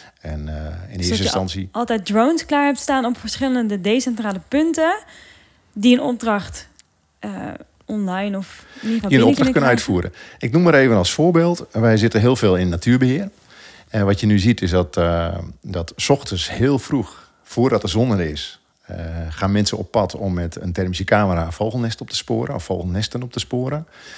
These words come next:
Speaker 1: Ja, ik zie het zo voor me, eh, dat, eh, die mensen die vinden het ook heerlijk om 's ochtends nog even lekker tot het ontbijt, eh,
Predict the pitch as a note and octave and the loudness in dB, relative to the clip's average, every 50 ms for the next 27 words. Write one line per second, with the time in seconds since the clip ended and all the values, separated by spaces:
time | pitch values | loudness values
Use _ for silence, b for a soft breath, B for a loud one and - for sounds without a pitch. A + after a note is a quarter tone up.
0 | B B B B B B B B B B B _ - - - - F2+ - - A2+ | B B B B B B B B B B B _ -8 -8 -6 -6 -6 -6 -6 -4
1 | F#2 G2 F#2+ - G#2 F#2+ F2+ G2 G#2+ A2+ G#2+ F#2 F2 G#2+ A2 - _ _ _ - | -4 -4 -2 -2 -2 -2 0 0 0 0 0 0 -2 -4 -8 -12 _ _ _ -20
2 | _ _ G#2+ F#2+ F2 F2+ F2+ F2+ F#2+ F#2 - - - F#2 F2 F2 F2+ F2 F2+ F2+ | _ _ -14 -12 -10 -8 -6 -4 -4 -4 -4 -8 -8 -8 -6 -6 -6 -6 -8 -8
3 | F2+ F2+ - _ _ - G2 F#2+ G2+ G#2 - - F#2 F2 F2 - G2+ F2+ F2+ E2+ | -10 -12 -16 _ _ -4 -2 0 0 0 0 -2 -4 -6 -4 -4 -4 -4 -4 -6
4 | F#2 - E2 F#2+ G#2 G#2+ G#2+ F#2+ F2+ G2 F2 - - - - - - G2+ F#2+ F2+ | -8 -6 -2 0 2 4 4 2 0 -2 -6 -8 -10 -12 -14 -12 -8 -8 -8 -6
5 | - B2 B2 A#2+ G2+ G2 G2+ A2 G#2 G2 F#2 - G#2+ G2 - - F2 F2 F2+ F#2 | -4 -2 -2 -2 0 0 0 -2 -2 -4 -8 -8 -8 -10 -8 -10 -8 -4 0 2
6 | G2 G#2+ G#2 F#2 - - F#2 F2 F2 F2 F2 E2+ E2+ E2+ E2 | 2 2 2 2 0 -2 -2 -2 0 -2 -2 -4 -4 -4 -6